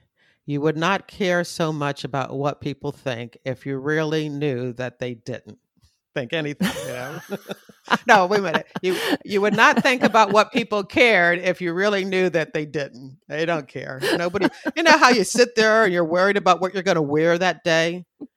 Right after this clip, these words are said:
And then you think about it. What did so-and-so wear yesterday? And you cannot think of what this woman had on yesterday. And then you realize nobody really cares what you're wearing today. Just put it on and go out the door.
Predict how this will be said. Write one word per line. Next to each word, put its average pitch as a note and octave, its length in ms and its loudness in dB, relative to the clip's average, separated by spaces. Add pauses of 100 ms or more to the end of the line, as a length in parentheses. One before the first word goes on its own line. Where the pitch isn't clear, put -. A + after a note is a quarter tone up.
(420)
And F#3 140 2
then A3 160 2
you G#3+ 80 2
think B3 320 -2
about D#3 320 2
it. C#3+ 140 -2 (340)
What A3 340 4 (180)
did G#3+ 300 0
so-and-so A#3 880 0
wear D3 300 -2
yesterday? D3+ 720 -4
And E3 180 -4
you A3+ 140 -8
cannot C#4+ 440 -8 (120)
think G#3 360 -6
of D#3+ 200 -6
what E3+ 400 -2
this F3+ 220 -6
woman E3 340 -4
had D#3 240 -2
on D3+ 180 0
yesterday. C#3+ 640 -6 (220)
And A#3+ 80 -4
then B3+ 100 -2
you B3 100 -2
realize A#3+ 640 -2
nobody E4+ 400 -2
really D4 260 -4
cares C#4 420 -6
what B3 120 -6
you're D#4+ 200 -4
wearing D3+ 340 -2
today. B2+ 440 -10 (340)
Just - 220 -18
put A3 140 -4
it B3+ 100 -2
on A3+ 220 0
and B2 160 -8
go D#3+ 120 -6
out G#3 160 -6
the F3+ 80 -12
door. C#3+ 540 -6